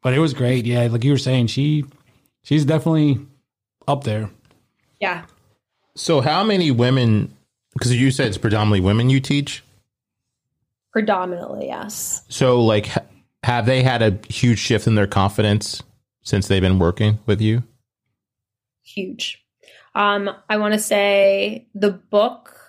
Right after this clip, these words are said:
Speaker 2: there's ten women who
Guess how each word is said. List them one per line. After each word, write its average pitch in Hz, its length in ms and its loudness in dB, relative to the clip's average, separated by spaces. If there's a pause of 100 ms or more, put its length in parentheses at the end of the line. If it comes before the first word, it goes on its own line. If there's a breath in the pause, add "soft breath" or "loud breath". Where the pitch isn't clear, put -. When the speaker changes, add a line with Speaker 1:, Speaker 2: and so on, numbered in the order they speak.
(560)
Speaker 2:
there's - 1500 -2 (2250)
ten 269 680 -4 (160)
women 320 520 0
who 330 560 -2